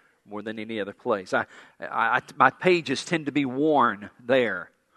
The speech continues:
more than any other place." So tonight, with that introduction to the book of Psalms, uh, I want to focus on Psalm nineteen.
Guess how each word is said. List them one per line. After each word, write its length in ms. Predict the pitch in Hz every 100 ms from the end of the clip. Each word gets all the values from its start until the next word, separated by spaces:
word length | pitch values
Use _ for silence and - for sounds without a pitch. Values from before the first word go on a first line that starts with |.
| _ _ _ _
more 180 | 127 113
than 120 | 110
any 260 | 113 117 113
other 120 | 95
place." 720 | _ 117 101 64 - - - _ _ _ - -
So 140 | 202
tonight, 500 | 196 220 180 135 151
with 100 | 147
that 160 | 185 185
introduction 480 | 170 160 170 - 143
to 120 | 147
the 80 | 143
book 180 | 175 147
of 100 | -
Psalms, 680 | - 180 147 143 208 - - _ - _ -
uh, 40 |
I 280 | 139 135 165
want 300 | 160 214 196
to 120 | 190
focus 480 | 175 208 190 185 - -
on 420 | 175 180 175 151 -
Psalm 600 | - - 190 185 185 156 -
nineteen. 760 | 165 170 160 - - 151 120